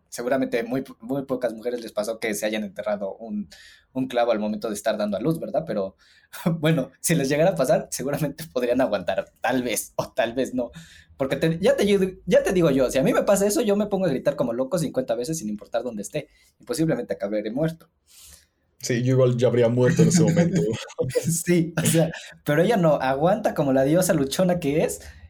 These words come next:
Speaker 1: y todavía sube, o porque en ese momento es cuando apagan los foquitos, sube
Speaker 2: Ajá.
Speaker 1: y se da cuenta que los monstruos ya, ya la escucharon. <laughs> O sea, ya
Speaker 2: Ya,
Speaker 1: la
Speaker 2: ya están en
Speaker 1: escucharon.
Speaker 2: la casa y es
Speaker 1: Ya
Speaker 2: como
Speaker 1: valió.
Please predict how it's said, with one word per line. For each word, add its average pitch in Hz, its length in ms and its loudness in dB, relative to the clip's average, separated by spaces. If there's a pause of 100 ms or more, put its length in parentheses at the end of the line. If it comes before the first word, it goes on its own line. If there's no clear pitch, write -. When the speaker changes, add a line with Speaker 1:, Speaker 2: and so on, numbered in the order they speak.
(260)
Speaker 1:
y 160 140 -2
todavía 247 320 6
sube, 277 400 2 (140)
o 180 100 4
porque 165 480 0 (240)
en 180 140 4
ese 220 120 2
momento 202 280 2
es 196 60 -6
cuando 156 180 2
apagan 202 260 2
los 175 140 0
foquitos, 165 480 -4 (240)
sube 285 420 2 (300)
Speaker 2:
Ajá. 101 320 -2 (720)
Speaker 1:
y 180 580 2
se - 160 0
da 185 140 4
cuenta 208 300 2
que 165 100 0
los 143 160 0
monstruos 165 380 2
ya, 139 340 4
ya 147 160 2
la 165 60 6
escucharon. 135 540 -2 (240)
<laughs> - 200 -14
O 208 100 -6
sea, - 200 -2
ya - 120 4
Speaker 2:
Ya, 196 80 6
Speaker 1:
la 180 120 4
Speaker 2:
ya 127 100 4
están 127 260 4
en 117 60 2
Speaker 1:
escucharon. - 0 -
Speaker 2:
la 107 140 0
casa 143 400 4
y 120 100 4
es 110 100 4
Speaker 1:
Ya - 20 -
Speaker 2:
como 151 200 6
Speaker 1:
valió. 131 300 2